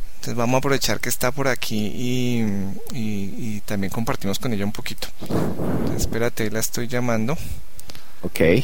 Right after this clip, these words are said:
Speaker 1: Para que se nos una a esta conversación y, y una vez yo me voy a meter con otra infidencia suya si no, si no le molesta. <laughs>
Speaker 2: Vale.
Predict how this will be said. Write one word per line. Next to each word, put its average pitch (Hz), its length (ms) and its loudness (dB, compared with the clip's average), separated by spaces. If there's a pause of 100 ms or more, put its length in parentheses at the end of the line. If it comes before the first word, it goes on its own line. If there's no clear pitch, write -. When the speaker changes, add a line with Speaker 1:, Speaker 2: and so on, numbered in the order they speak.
(360)
Speaker 1:
Para 117 160 -2
que - 160 2
se - 180 2
nos 110 240 0
una 113 340 4
a 143 100 -2
esta 123 200 0
conversación 120 840 2
y, 123 340 2
y 127 180 2
una 131 160 8
vez 143 140 8
yo 147 120 6
me 147 80 6
voy 147 100 10
a 147 40 10
meter - 280 4
con 143 160 2
otra 143 240 2
infidencia 139 800 2
suya 139 240 2
si 131 160 0
no, 113 220 0
si - 120 -2
no 120 140 2
le 120 80 2
molesta. 131 500 0 (540)
<laughs> - 540 -2
Speaker 2:
Vale. 78 220 2